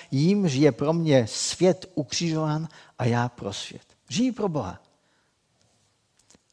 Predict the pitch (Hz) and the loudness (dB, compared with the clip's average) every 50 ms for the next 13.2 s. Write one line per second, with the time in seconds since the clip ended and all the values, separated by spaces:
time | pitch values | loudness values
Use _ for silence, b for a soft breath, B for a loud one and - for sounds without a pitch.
0 | _ _ _ _ _ _ - 117 113 127 131 131 139 120 - - - 170 156 170 | _ _ _ _ _ _ -6 -4 -4 -2 0 0 0 0 0 -2 -2 0 2 0
1 | 151 - 170 139 - 131 143 160 185 185 - B B B B - - - - - | 0 0 -2 -4 -2 0 0 0 0 0 -4 B B B B -4 -4 0 0 2
2 | 180 180 170 180 185 185 185 B B B B B B B B _ - - 165 147 | 2 2 4 2 2 2 0 B B B B B B B B _ -4 -2 -2 -2
3 | - - - 185 190 196 175 - - - - - - - 185 190 190 175 B B | -2 -2 -4 -4 -4 -4 -4 -6 -10 -12 -14 -8 -2 0 2 2 2 0 B B
4 | B B B - - - - - 127 135 143 - - 175 156 160 165 165 170 156 | B B B -10 -10 -8 -6 -6 -4 -4 -4 -2 -2 -2 0 0 0 2 2 2
5 | 147 147 151 151 - - 135 107 110 - - 117 123 127 131 131 151 160 135 160 | 2 0 -2 -6 -6 -4 -4 -4 -4 -4 -4 -4 -2 -2 0 2 2 2 2 0
6 | 196 254 254 226 180 143 135 - B B B B B B - 127 139 147 147 139 | -2 -2 0 0 0 -2 -2 -4 B B B B B B -6 -2 0 2 2 0
7 | 139 - - 147 143 147 139 131 - - 117 139 139 120 - - - - 120 123 | 0 -2 -4 -4 -2 -2 -4 -6 -6 0 2 4 4 4 2 -2 -4 -4 -4 -2
8 | 120 117 117 110 131 135 139 127 - - - - - 143 143 135 143 135 - - | -2 -2 -2 -2 0 0 0 -2 -4 -6 -8 -4 -2 0 0 0 0 -2 -2 -4
9 | 139 131 - 127 127 127 131 117 113 B B B B B B - - 139 143 120 | -6 -6 -6 -6 -6 -4 -4 -6 -6 B B B B B B -4 0 0 2 2
10 | 135 165 165 - - 151 131 - 180 - 202 175 - - 180 185 185 185 185 170 | 2 0 0 0 -2 -2 -4 -4 -4 -2 -2 -2 0 0 0 0 2 2 0 0
11 | - - 170 165 175 180 151 123 131 160 220 226 - - B B B B B B | 0 0 0 2 2 2 2 0 -2 -2 -4 -6 -8 -12 B B B B B B
12 | _ _ _ - - 127 156 170 175 170 175 175 160 160 147 147 180 220 254 254 | _ _ _ -10 -6 -4 -2 -2 0 0 -2 -2 -2 -2 0 0 2 2 2 0
13 | - - - | -2 -4 -10